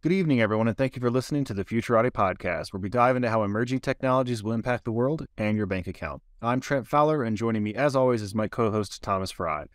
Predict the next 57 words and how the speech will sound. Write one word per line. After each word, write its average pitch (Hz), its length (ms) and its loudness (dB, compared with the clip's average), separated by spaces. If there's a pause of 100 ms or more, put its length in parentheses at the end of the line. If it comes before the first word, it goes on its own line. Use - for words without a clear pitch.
(320)
Thomas 151 240 0
and 131 100 0
I 123 40 4
are 110 100 2
futurists, 139 480 0
keynote 113 320 0
speakers, 131 480 0
and 104 100 0
consultants 113 540 0
with 104 140 -6
decades 131 360 2
of 101 80 -2
experience 104 560 -2
in 107 160 -6
analyzing 98 480 0
trends 135 420 0
and 104 160 -4
communicating 104 560 -2
new 120 140 2
developments 104 520 2
to 101 140 0
audiences 92 380 -2
across 87 360 -2
the 90 80 -10
world. 78 280 -8 (400)
Reach 139 180 2
out 160 200 6
to 151 100 0
us 135 140 0
at 98 80 -2
futurati 107 420 0
podcast 98 520 -2
dot 90 200 0
com 127 340 2
slash 95 340 -2
contact 127 680 0 (100)
dash 95 400 -2 (100)
futurati 90 640 0
if - 160 -6
you'd 95 80 -6
like 92 160 0
to 110 80 -10
hire 104 260 0
us 92 80 -4
for - 140 -8
consulting, 143 600 -2
to 101 120 -6
speak 165 320 -6
at 95 160 -4
your 98 160 0
event, 110 400 -2
or 104 80 -4
to 98 100 -2
advertise 87 580 -2
on 92 200 -4
our 95 160 -2
podcast. 95 540 -2